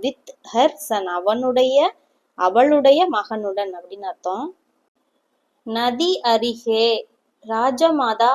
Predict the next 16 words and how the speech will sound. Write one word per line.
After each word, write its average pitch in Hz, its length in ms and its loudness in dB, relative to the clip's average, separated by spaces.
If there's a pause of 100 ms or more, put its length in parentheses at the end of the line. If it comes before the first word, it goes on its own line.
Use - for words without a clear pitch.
சிவகாமி 294 760 -2
தேவி 208 320 -2 (120)
தனது 214 360 -2 (100)
பேரனை 262 540 4
காப்பாற்றுகிறார். 196 920 -2 (600)
நதி 247 460 -2
அருகே 233 520 2 (240)
அப்படின்னா 196 400 -8 (100)
நதினா 247 560 0
என்ன? 220 200 -10 (680)
ரிவர். 208 580 -2 (460)
நியர் 262 680 2
அருகே. 226 480 0 (320)
ஓகே, 233 240 -6 (1500)
இது 214 100 -6
எழுதிடலாமா? 214 680 -2